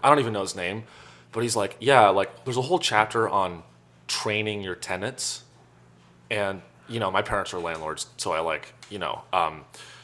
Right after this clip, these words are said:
and they're not, like, slumlords, but, like, they just have a rental property. But, like, this guy, this guy talks, he's, like, owns, like, a bunch of apartment buildings, and he's like, "I train my tenants.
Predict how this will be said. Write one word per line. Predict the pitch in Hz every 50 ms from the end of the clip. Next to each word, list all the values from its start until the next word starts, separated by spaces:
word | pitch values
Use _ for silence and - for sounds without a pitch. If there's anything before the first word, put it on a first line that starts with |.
| - - _ _ _ - -
and | 123 139
they're | 135 131
not, | 117 98 - 101
like, | 92 82 -
slumlords, | - - 90 78 90 92 98 98 98 - -
but, | - 90 -
like, | 87 78 76 76 - - - - _ _ _ _ - - - - -
they | - 113
just | 101 90 - -
have | 90 82
a | 95 85
rental | 80 85 87 90 90
property. | - - - 92 87 - 87 92 85
But, | - 95 -
like, | 92 80 80 - - - - - - -
this | - 113 -
guy, | - 110 95 90 85
this | - - 110 -
guy | - 107 90
talks, | - 110 104 - -
he's, | - 113 107
like, | 98 -
owns, | 98 92 90 87 95 - - -
like, | - 95
a | 107
bunch | - 95 101
of | 104
apartment | 101 - 95 90 90 80 78
buildings, | - 87 82 78 82 78 76 - - - - - - - - - - - -
and | 101
he's | 101 92
like, | 92 92 -
"I | 92 95
train | 98 - - - - 98 92 90
my | 82 78 78
tenants. | - - - 85 76 76 - - - - -